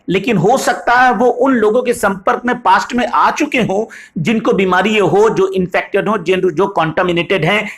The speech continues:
इस वायरस से या किसी भी वायरस से, उनको बचाने के लिए हम अलग रख देते हैं उनको कुछ दिनों के लिए, उस, उसको कहते हैं क्वारंटाइन या क्वारंटीन, दोनों तरीके से प्रोनाउंस होता है ये वर्ड है।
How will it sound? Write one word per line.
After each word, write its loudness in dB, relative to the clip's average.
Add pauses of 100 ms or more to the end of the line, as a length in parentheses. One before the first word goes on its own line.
(100)
इस -4
वायरस 0
से 0
या 2
किसी -2
भी 0
वायरस 2
से, 0 (320)
उनको 0
बचाने 0
के -2
लिए 4
हम 2
अलग 2
रख 2
देते -2
हैं 2
उनको 0
कुछ -2
दिनों -2
के -6
लिए, 0 (320)
उस, -2 (180)
उसको 0
कहते -2
हैं -4
क्वारंटाइन 0 (320)
या 2
क्वारंटीन, 0
दोनों 0
तरीके -2
से -2
प्रोनाउंस -2
होता -4
है 0
ये 4
वर्ड 4
है। 2